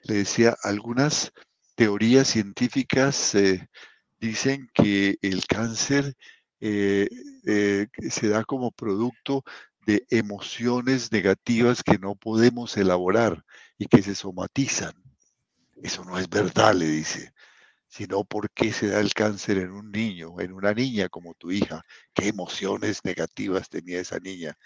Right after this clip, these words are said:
Están equivocados, ¿no? Entonces, se le han dado muchas explicaciones a esto. Y yo me planteaba esa pregunta cuando entraba a la,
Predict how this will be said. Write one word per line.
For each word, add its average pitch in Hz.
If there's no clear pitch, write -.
Están 104
equivocados, 85
¿no? -
Entonces, 131
se 123
le 104
han 120
dado 156
muchas 143
explicaciones 101
a 71
esto. 76
Y 175
yo 143
me 175
planteaba 113
esa -
pregunta 98
cuando 101
entraba 147
a 98
la, 90